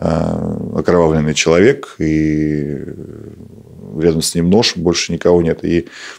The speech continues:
по горячим следам, э, нашли предполагаемого, предполагаемого, м, э, подозреваемого, который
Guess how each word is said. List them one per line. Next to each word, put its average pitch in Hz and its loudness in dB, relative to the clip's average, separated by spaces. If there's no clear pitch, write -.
по 101 2
горячим 101 4
следам, 92 4
э, 80 0
нашли 90 0
предполагаемого, 85 2
предполагаемого, 82 0
м, 80 -10
э, 82 -12
подозреваемого, 98 4
который 85 2